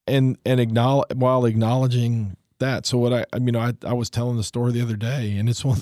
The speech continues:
I mean, it still bothers me to this day. One of my closest friends, I was a groomsman,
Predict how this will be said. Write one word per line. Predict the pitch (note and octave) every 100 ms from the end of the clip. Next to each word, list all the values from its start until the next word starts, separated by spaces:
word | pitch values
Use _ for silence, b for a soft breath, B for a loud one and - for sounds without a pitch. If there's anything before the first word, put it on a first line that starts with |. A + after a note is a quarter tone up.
| -
I |
mean, | A#2+
it | A#2
still | - D3+ D3+
bothers | B2+ B2+ B2+ F#2+
me | A2+
to | G#2
this | A2 F#2
day. | F2 A2+ C#2 - _ _ _ _ _
One | - C3+
of |
my | B2+ A#2
closest | C3 B2 B2+ A#2
friends, | C#3+ B2+ C3 A#2 A2+ - _ _ _ _ _ _ _ _ -
I | C3
was | B2+
a | A#2
groomsman, | A2+ D3+ - - F2+ A2